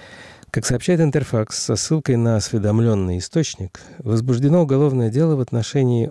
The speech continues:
Озтюрка Аднана и Сары Шахина Эшрефа. У них проведены обыски. Решается вопрос о мере пресечения.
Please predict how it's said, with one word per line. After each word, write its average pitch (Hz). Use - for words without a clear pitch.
Озтюрка 117
Аднана 98
и 180
Сары 113
Шахина 143
Эшрефа. 127
У 180
них 160
проведены 139
обыски. 90
Решается 117
вопрос 135
о 120
мере 117
пресечения. 113